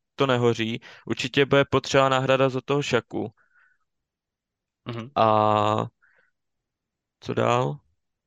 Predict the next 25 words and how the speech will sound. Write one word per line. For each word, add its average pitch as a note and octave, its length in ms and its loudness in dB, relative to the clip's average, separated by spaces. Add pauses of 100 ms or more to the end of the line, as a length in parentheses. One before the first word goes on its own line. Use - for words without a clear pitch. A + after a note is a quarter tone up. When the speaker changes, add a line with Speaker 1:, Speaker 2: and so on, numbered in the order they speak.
(340)
Speaker 1:
Asi A#2+ 220 -4
takhle C3 360 4
bych A#2 200 -6
to D3 140 2
nechal. A#2+ 500 0 (320)
Myslím B2+ 200 -8
Speaker 2:
Mhm. A#2+ 60 -8
Speaker 1:
si, - 180 -6
že B2+ 180 -6
Arsenal B2 560 2
je B2 60 6
opravdu B2+ 400 0
na B2 120 2
dobré C#3 300 0
cestě, B2+ 720 0 (420)
vedení B2 420 2
ví, B2 200 -6
co - 160 -2
chce, A#2 540 2
Arteta C3 480 0
ví, B2+ 160 0
co - 180 -8
chce. A2+ 540 0 (920)
A A#2 100 0
uvidíme, C3+ 580 0